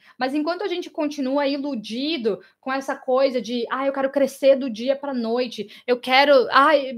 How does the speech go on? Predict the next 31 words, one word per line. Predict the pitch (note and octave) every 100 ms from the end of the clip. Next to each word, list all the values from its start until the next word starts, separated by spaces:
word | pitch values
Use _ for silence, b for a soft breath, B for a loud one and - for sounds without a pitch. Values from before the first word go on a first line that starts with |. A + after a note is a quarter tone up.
| B3
eu | C#4
quero | C#4 C#4 C#4
já | C#4+
ter | D4 D#4+
os | C#4+
meus | C4 D4
milhões, | B3+ D#4 B3 A#3+ C#4+ C4 - B
eu | A#3+
já | B3+ D#4
quero | D4 C#4 D4
ter | D#4 -
tudo | C4+ E4
isso, | C4 D#4
eu | C#4+ C4+
já | D#4
quero | D4+ D4 C4+ D#4
essa | D#4 E4 D4+ B B
família | D4 C4+ C4+ D#4
de |
cinema, | D4 D4 C4+ C#4
eu |
já | D4
quero | D4+ D#4 D4+ - -
tudo | E4 F4+
que | F#4
tá | D4+
no | D4+
meu | D#4
vision | C4+ C#4+ C#4+
board | C#4 C#4+ B3+
hoje." | C4+ D4 D4 G#3